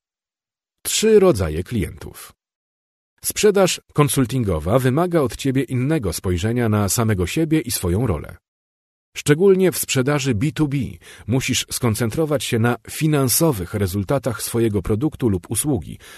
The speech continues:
a nie na wydajności czy relacjach cenowych.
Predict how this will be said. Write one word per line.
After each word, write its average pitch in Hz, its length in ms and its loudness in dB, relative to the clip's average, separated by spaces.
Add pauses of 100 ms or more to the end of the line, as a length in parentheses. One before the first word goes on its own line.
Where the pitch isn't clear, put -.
(160)
a 127 140 2
nie 180 240 4
na 120 260 2
wydajności 113 800 2
czy 113 180 2
relacjach 104 520 2
cenowych. 113 540 -4